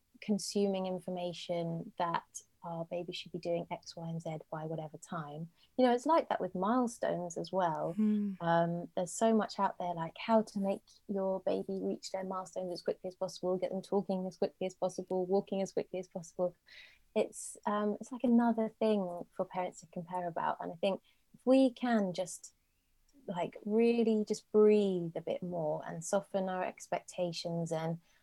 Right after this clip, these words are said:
Speaker 1: um, just enjoy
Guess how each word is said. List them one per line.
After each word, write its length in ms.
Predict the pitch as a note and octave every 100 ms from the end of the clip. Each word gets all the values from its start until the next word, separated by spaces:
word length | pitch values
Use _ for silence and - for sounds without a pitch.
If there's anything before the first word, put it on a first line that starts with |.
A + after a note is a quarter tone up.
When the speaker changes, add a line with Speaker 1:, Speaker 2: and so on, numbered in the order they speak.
| _ _
Speaker 1:
um, 440 | F#3+ F3+ F3 E3+ F3 _ _ _ -
just 460 | G3 F3+ - - _ _ _ _ _ _ _
enjoy 920 | G#3 G3+ E3+ - F#3+ F#3 F#3 F3+ F3+